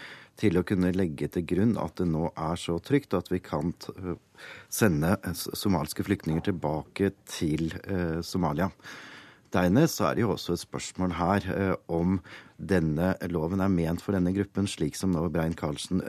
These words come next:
legger dette her fram. Fordi at, eh, hvis man ser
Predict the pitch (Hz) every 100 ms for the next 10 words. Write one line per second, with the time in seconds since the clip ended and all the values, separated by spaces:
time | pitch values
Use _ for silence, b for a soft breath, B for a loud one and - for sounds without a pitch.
0 | 80 78 76 80 65 78 76 - 78 90
1 | - B B B B - - 98 92 -
2 | 117 110 110 _ - B B B B B
3 | - - - 95 82